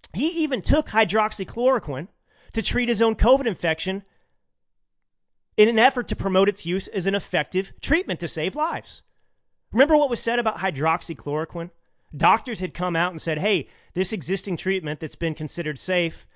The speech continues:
since World War Two, uh, we can use it to treat covid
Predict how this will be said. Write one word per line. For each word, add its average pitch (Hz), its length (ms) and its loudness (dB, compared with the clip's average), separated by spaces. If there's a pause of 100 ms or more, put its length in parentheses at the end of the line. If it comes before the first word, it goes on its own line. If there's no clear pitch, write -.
(120)
since 156 340 -4
World 170 240 0
War 151 160 -2
Two, 170 460 2 (920)
uh, 151 320 4
we 220 80 2
can 214 160 -4
use 196 260 0
it 185 100 -6
to 175 100 -4
treat 160 260 -4
covid 160 460 0